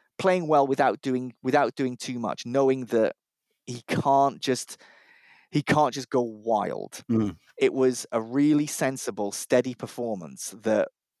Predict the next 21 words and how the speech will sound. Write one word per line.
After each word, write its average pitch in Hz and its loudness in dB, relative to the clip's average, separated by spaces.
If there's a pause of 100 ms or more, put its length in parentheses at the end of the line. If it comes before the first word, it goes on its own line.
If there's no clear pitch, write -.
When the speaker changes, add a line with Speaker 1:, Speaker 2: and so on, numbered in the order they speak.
(320)
Speaker 1:
was 113 0 (640)
Speaker 2:
Surprising 151 4
for, 151 4
Speaker 1:
<sighs> - -
Speaker 2:
for 160 4
that. 101 2
I 120 0
mean, 131 4
that, 202 2
that's 226 2
the 247 2
interesting 185 2
thing, 135 2
I, 117 0
I 120 -2
guess, 113 2
Speaker 1:
Yeah. 104 4
Speaker 2:
that 127 -6 (100)
i-, 165 2
if - -8
we, 185 4